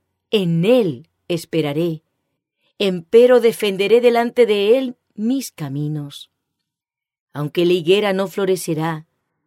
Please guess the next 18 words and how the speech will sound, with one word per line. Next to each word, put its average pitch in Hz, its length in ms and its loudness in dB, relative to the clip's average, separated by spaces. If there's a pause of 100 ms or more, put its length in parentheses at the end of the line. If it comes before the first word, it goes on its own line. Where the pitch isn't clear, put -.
(120)
ni 220 140 0
en 220 80 0
las 214 160 -4
vides 254 360 -2
habrá 220 260 -2
frutos, 196 640 -8 (380)
mentirá 233 420 -2
la 294 160 -2
obra 277 380 -2
de 170 80 0
la 170 120 0
oliva, 170 540 -2 (420)
y 220 100 -6
los 185 180 -2
labrados 185 520 -2
no 196 120 -6
darán 185 320 -4
mantenimiento, 165 960 -6